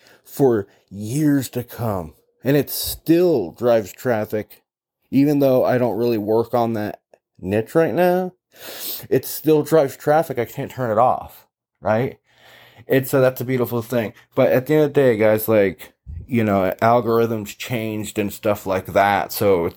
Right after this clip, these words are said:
it certainly dropped off dramatically, but it was working like gangbusters then when I did it. So, but, it, but, you know, drive, even back then, you write five hundred articles, man, you'd be set. You could be a millionaire off of that. It's no problem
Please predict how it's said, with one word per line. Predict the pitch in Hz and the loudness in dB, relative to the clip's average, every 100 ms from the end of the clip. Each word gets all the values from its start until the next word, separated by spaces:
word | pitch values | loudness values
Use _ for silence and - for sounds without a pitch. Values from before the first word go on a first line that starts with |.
| - | -10
it | 90 - | -14 -12
certainly | - - 120 117 104 98 | -6 -2 0 0 -2 -4
dropped | 85 90 113 110 113 | -4 2 2 2 0
off | 107 - | 0 -2
dramatically, | - 101 92 95 104 92 101 - 82 76 - _ - | -8 -8 -6 -2 0 2 -2 -8 -14 -14 -18 _ -14
but | 101 127 113 | 0 2 2
it | |
was | 117 101 | 0 -2
working | 104 107 - 98 | -2 -2 -4 -8
like | 92 78 | -8 -4
gangbusters | 113 107 95 90 90 87 | -4 -4 -4 -6 -12 -8
then | 90 104 80 | -4 -4 -4
when | 85 | -6
I | |
did | 95 113 | -2 -4
it. | - - - - - - - _ _ | -4 -14 -20 -20 -20 -20 -20 _ _
So, | - 175 160 | -2 2 2
but, | 139 147 | 2 0
it, | 131 - _ | 0 -6 _
but, | 160 120 80 107 | -4 -4 -6 -12
you | 135 143 | -6 0
know, | 127 | 0
drive, | 101 - 147 156 - | 0 0 2 2 -2
even | 175 202 139 92 90 - - - - | -2 -2 -4 -10 -14 -14 -16 -20 -8
back | 117 147 160 | -2 0 0
then, | 175 123 | 0 0
you | 113 120 | -2 0
write | 143 - | 0 0
five | - 151 | 2 0
hundred | 143 127 | 0 2
articles, | 143 165 170 160 156 | 2 2 -2 -8 -10
man, | - 143 147 143 | -12 -6 -4 -4
you'd | 135 151 | -4 -4
be | 135 | -6
set. | 120 139 123 - _ _ _ _ | -6 -2 -2 -2 _ _ _ _
You | 139 | -6
could | 151 160 | -4 0
be | 170 | 0
a | 160 | 2
millionaire | 175 175 110 87 | 2 2 2 0
off | 85 | -2
of | 87 | -4
that. | 90 | -4
It's | 104 | -2
no | 123 | -4
problem | 117 156 156 101 | 0 2 2 -2